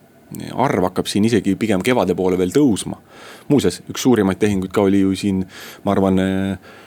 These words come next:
sellise sauna ja, ja, ja, ja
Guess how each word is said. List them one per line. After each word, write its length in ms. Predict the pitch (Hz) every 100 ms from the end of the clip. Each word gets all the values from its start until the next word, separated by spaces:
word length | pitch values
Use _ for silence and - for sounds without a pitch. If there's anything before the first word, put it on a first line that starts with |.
| - - - - 87 80 - -
sellise 320 | 98 92 98
sauna 440 | 127 147 147 107 95
ja, 160 | 95 92 95 92 -
ja, 140 | 95 90 82
ja, 140 | 82 76 80 - - -
ja 260 | 71 69